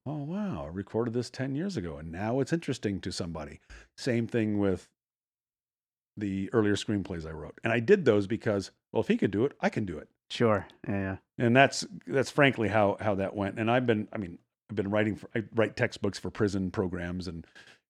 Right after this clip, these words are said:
Speaker 1: yeah, uh, four of them. I don't keep doing it, but I did four of them and it works out. And I just like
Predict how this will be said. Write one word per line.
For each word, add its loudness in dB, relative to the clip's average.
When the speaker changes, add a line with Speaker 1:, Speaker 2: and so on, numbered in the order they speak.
Speaker 1:
yeah, -2
uh, -4
four 2
of -6
them. -12
I -10
don't -6
keep -8
doing -6
it, -12
but -6
I -8
did 0
four 2
of -8
them -4
and -2
it 8
works 6
out. 8
And 2
I 8
just 4
like 8